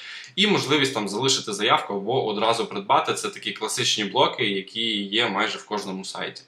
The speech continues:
Якщо ви колись намагалися створювати сайти, це от, е, те, що є в англомовних шаблонах, тобто About Us, е, Testimonials, Feedbacks і так далі.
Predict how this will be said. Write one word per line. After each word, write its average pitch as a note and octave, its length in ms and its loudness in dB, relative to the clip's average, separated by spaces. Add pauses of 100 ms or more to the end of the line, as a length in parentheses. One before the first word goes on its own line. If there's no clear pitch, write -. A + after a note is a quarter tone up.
Якщо A#2+ 300 4
ви C3 120 6
колись A#2+ 340 0
намагалися A2+ 440 4
створювати G2 380 -2
сайти, D#3+ 360 0
це - 140 0
от, G2+ 340 0
е, F#2+ 340 0 (100)
те, A#2 120 6
що - 200 0
є G2+ 120 2
в G2 100 -2
англомовних G2+ 640 -2
шаблонах, A#2+ 580 2 (360)
тобто G2+ 360 0
About G2+ 360 6
Us, G#2+ 560 2
е, G#2 60 0
Testimonials, D3+ 1200 0
Feedbacks D3+ 460 2
і A#2 40 -12
так F2+ 200 -4
далі. E2+ 180 -4